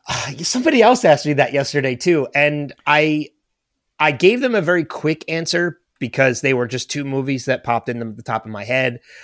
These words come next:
uh, because I had seen them recently. But then I went home and I looked at some of the list of other movies that had come out this year, and it still holds true. Um,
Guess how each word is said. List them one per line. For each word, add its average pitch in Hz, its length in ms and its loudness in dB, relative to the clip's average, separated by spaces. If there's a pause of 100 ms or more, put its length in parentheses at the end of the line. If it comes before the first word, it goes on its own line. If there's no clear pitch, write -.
(220)
uh, 117 180 6
because 120 300 -2
I 120 60 0
had 117 160 -4
seen 131 280 -4
them 120 160 -6
recently. 120 520 -6
But 101 200 -8
then 143 120 0
I 208 100 -2
went 208 240 -2
home 175 300 -4
and 151 80 -4
I 143 60 -2
looked 139 640 -2 (100)
at 127 300 -4
some 135 240 -6
of 127 60 -12
the 127 100 -2
list 120 320 -4
of 123 100 -2
other 117 220 -4
movies 113 360 -6
that 110 100 -6
had 95 80 -20
come 113 160 -8
out 113 160 -8
this 139 200 -10
year, 147 300 -2 (640)
and 131 120 2
it 135 120 -2
still 156 420 0
holds 175 380 2
true. 156 500 0
Um, 120 640 4